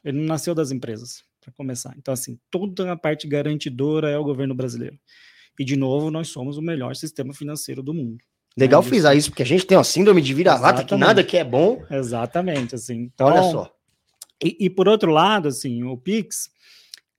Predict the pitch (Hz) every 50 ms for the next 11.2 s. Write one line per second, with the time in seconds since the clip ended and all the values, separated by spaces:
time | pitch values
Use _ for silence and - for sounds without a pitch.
0 | _ - 139 135 147 143 - 180 190 214 208 196 190 196 190 185 185 180 170 170
1 | 170 156 156 143 131 143 151 170 190 190 151 127 135 127 _ - 135 135 131 139
2 | 147 160 156 135 139 135 123 120 131 135 165 202 240 269 208 - - 208 220 -
3 | - 330 320 233 143 123 117 - - 196 120 104 - _ _ - 180 156 180 170
4 | 131 117 113 113 _ - 135 127 147 151 - - 165 165 202 220 175 214 156 123
5 | 113 - 139 143 131 - 147 143 160 165 190 151 117 82 90 - _ _ - _
6 | - - _ _ _ _ _ 226 254 311 302 262 - 220 202 180 156 151 147 -
7 | 160 156 156 156 147 127 - - 175 180 190 185 143 135 139 127 127 123 131 123
8 | 123 131 151 175 170 151 131 117 117 127 127 131 131 127 - 143 135 120 127 117
9 | 117 123 120 - 113 104 135 170 175 147 123 135 135 117 135 120 - 120 117 131
10 | 127 - 120 117 113 131 139 131 127 123 123 127 123 120 113 - 147 170 185 175
11 | 139 120 120